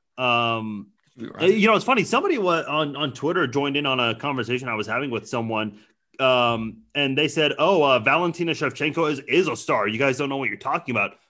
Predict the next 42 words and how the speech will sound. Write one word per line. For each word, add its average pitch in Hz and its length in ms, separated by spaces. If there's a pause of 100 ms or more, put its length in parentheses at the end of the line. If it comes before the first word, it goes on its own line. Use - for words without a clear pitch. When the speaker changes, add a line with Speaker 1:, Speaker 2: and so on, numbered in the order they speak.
(140)
Speaker 1:
No, 135 500 (240)
there's 143 180
a 131 60
difference 180 320
between 160 280
a 127 140
great 123 380
fighter 131 340
and 110 200
a 104 60
star. 120 400
Valentina 160 500
Shevchenko 127 540
is 98 100
not 127 160
a - 60
star. 107 480 (460)
The 127 100
U 165 200
F 156 100
C 143 360 (100)
doesn't 147 400
market 117 480
her 101 220
as 131 260
one. 90 340 (220)
Speaker 2:
Right. 110 320
Speaker 1:
Um, 104 180
you 113 140
just - 180
go 170 80
ask 139 460
any 139 240
casual, 127 760
you 120 120
know, 120 160
who's 139 200
the 123 220
flyweight, 131 480
women's 131 260
flyweight 113 300
champion? 127 480